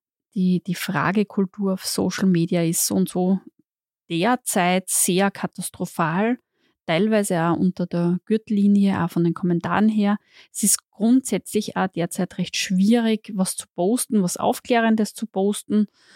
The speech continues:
Deswegen ist es also ein bisschen grad auch schwierig zu recherchieren.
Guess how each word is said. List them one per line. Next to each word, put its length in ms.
Deswegen 880
ist 200
es 100
also 280
ein 100
bisschen 460
grad 420
auch 220
schwierig 420
zu 120
recherchieren. 840